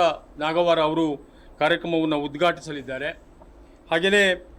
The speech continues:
ಹಿರಿಯ ಕಲಾವಿದರನ್ನು ಸನ್ಮಾನಿಸುವುದಕ್ಕಾಗಿ, ಆ, ಮಾನ್ಯ, ಆ, ಶಾಲಾ ಶಿಕ್ಷಣ ಮತ್ತು ಸಾಕ್ಷರತಾ ಇಲಾಖೆಯ ಸಚಿವರು, ಜಿಲ್ಲಾ ಉಸ್ತುವಾರಿ ಸಚಿವರಾದ ಮಧು ಬಂಗಾರಪ್ಪನವರು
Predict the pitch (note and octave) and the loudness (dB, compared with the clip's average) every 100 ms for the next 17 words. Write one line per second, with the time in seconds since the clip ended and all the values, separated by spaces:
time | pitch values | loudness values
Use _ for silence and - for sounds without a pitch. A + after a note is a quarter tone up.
0 | - - - F#3+ G#3+ A3 G#3+ F3+ G3 G3+ | -20 -20 -6 0 4 4 4 2 2 2
1 | G3 F#3+ F#3 E3+ D3 - - E3+ F#3 G3 | -2 0 0 0 -4 -14 -8 -4 0 2
2 | G3 F3+ E3 E3+ E3 F3 F#3 B2+ - - | 0 -2 -4 0 0 2 0 -4 -8 -20
3 | - - - - D#3+ D#3+ D#3+ D#3 D#3+ F3 | -20 -20 -14 0 4 6 6 4 2 2
4 | F3+ E3+ D3+ - - - - - D3 D3 | 4 4 2 -4 -20 -20 -20 -18 -8 -4
5 | D3 D3 C#3 D#3+ E3+ G3+ G3 - - G#3 | -4 -4 -6 0 2 2 -2 -8 -4 -2
6 | G3+ F#3+ F#3 E3+ E3 E3 - G3 G3 F3+ | -2 -4 -6 -2 0 0 -2 -4 0 0
7 | E3 E3 E3 E3+ E3 D#3+ D#3 F#3 F#3 G#3 | 2 0 0 -2 -2 -4 -4 -2 0 -2
8 | D#3+ E3 F3 D#3+ - G3 F#3 D#3+ E3 D#3+ | -2 2 2 2 0 0 -2 -4 -4 -2
9 | D#3 D3+ D3 E3+ D3 D#3 F3 E3+ D#3+ D#3+ | -2 -2 -2 0 2 2 2 2 0 0
10 | D3 - - | -2 -6 -18